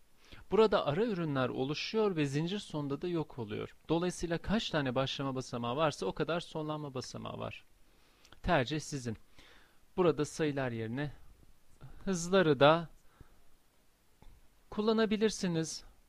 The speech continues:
Bu aynı zamanda büyüme hızının başlama hızına bölümüne eşittir.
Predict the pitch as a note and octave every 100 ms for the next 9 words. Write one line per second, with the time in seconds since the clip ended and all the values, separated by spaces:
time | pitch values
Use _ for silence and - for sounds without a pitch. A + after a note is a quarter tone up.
0 | - _ _ - - - F#3+ F#3+ G#3 A3
1 | D#3 D3+ C3+ C#3 E3 D#3+ F3+ G#3+ G#3 E3+
2 | D3+ C#3+ D3+ D3 D#3 - F3 F#3+ F3 C#3
3 | D3+ D#3+ D#3 D#3+ D#3+ D3 B2+ - A#2+ -
4 | A2 -